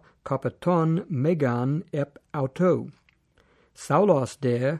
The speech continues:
ἐλουμάνατο τὴν ἐκκλησίαν κατὰ τοὺς οἴκους,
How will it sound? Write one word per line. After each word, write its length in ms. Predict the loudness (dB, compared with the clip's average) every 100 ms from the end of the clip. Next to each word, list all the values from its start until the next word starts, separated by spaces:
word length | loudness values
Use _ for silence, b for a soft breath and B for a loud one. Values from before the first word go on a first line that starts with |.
| b b b -4
ἐλουμάνατο 1200 | -2 0 2 2 2 0 0 0 2 2 0 -4 _ _
τὴν 380 | -2 2 2 0
ἐκκλησίαν 1080 | -4 -10 -8 -6 -6 -2 0 2 2 0 0 -2 B B
κατὰ 400 | -4 -2 0 -2 -2
τοὺς 360 | 0 0 -2 -4
οἴκους, 680 | 2 2 2 0 0 0